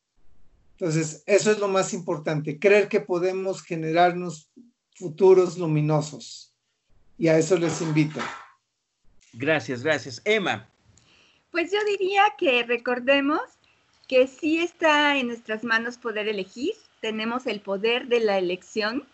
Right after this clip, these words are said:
Speaker 3: y podemos elegir ser un puente, podemos elegir ser, eh, facilitadores de procesos en estas relaciones que están por seguirse experimentando y descubriendo.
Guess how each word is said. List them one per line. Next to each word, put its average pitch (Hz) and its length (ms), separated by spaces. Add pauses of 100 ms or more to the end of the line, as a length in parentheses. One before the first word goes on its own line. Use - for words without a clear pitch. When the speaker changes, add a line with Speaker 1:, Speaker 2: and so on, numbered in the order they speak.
(580)
Speaker 3:
y 269 120
podemos 294 440
elegir 269 440
ser 262 200
un 247 100
puente, 208 400 (440)
podemos 220 400
elegir 254 520 (280)
ser, 226 520
eh, 190 460
facilitadores 196 960
de 190 80
procesos 220 640 (840)
en 190 420 (120)
estas 202 640
relaciones 185 680 (180)
que 175 120
están 185 360
por 180 300
seguirse 185 600
experimentando 175 760
y 190 40
descubriendo. 160 680